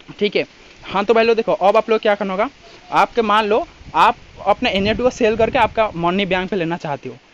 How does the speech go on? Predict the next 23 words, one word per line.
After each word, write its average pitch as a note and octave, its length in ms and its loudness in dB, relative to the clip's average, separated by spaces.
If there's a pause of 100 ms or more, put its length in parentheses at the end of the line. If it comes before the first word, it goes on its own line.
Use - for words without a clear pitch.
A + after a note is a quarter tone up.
(240)
ठीक A3+ 160 -2
है। E3+ 100 -4 (160)
तो E3 80 -4
एनएफ़टी E3 240 -6
सेल F3 140 -2
करने F3 180 -6
से F3 80 -8
पहले E3+ 200 -4
बताता D3+ 380 -4
हूँ, F#3 100 -6
आप D#3 160 -8
अपना E3 120 -8
एनएफ़टी D#3 300 -6
को E3 60 -2
अगर D#3+ 160 -4
label D3+ 300 -4
इंक्रीज D#3+ 260 -8
कर D3 180 -6
दोगे D3 120 -4
ना, F3+ 80 -10
तो F#3+ 100 -12
better E3 220 -4
होगा, D#3 240 -6